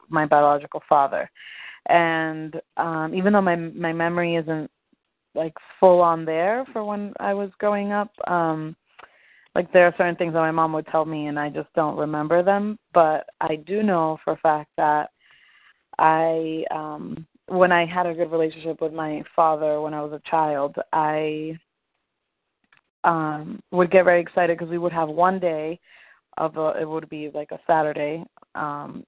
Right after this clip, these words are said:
and he would pick me up. We would go out to eat my favorite foods, take me out to, um, buy toys and, and clothes if I needed or whatever it was, and then we would go to the movies.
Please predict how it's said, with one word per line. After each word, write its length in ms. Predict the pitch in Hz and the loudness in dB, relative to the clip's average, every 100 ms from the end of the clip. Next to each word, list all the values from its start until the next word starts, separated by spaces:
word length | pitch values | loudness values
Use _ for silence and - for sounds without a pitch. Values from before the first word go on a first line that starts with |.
| - | -10
and 200 | 160 156 | -6 -4
he 100 | 156 | -2
would 160 | 156 151 | -2 -2
pick 160 | 160 | -4
me 160 | 175 170 | -4 -2
up. 260 | 156 151 - | -2 -2 -4
We 60 | |
would 180 | 147 151 | -8 -2
go 300 | 156 156 151 | 0 2 2
out 160 | 156 156 | 0 -2
to 120 | - 156 | -10 -12
eat 120 | 151 | -12
my 120 | 143 147 | -14 -8
favorite 460 | 160 151 151 151 - _ _ - | -4 -4 -4 -6 -8 _ _ -4
foods, 480 | 262 254 240 226 214 _ _ _ - | 0 0 0 -4 -10 _ _ _ -2
take 180 | 175 165 | -2 -2
me 120 | 165 | -4
out 200 | 156 156 - | -4 -6 -4
to, 500 | 160 156 151 151 - _ - - _ - | -4 -2 -4 -6 -10 _ -20 -20 _ -4
um, 340 | 165 147 147 151 | 0 0 -2 -2
buy 360 | 151 147 147 - - | 2 2 2 -4 2
toys 540 | 240 220 214 202 196 175 | 6 6 6 2 -2 -6
and, 300 | 160 156 - | -10 -12 -14
and 420 | 160 151 151 143 - | -16 -16 -18 -20 -8
clothes 320 | 226 220 202 | -2 0 0
if 140 | 202 | -2
I 80 | 196 | -4
needed 280 | 185 185 175 | -6 -8 -8
or 80 | 170 | -6
whatever 320 | 170 185 185 | -2 0 0
it 80 | 185 | -2
was, 260 | 165 156 151 | -4 -8 -10
and 140 | 170 | -8
then 80 | 170 | -8
we 80 | 170 | -6
would 180 | 165 156 | -8 -6
go 120 | 160 | -10
to 60 | 160 | -10
the 80 | |
movies. 400 | 156 160 156 147 | -14 -14 -14 -18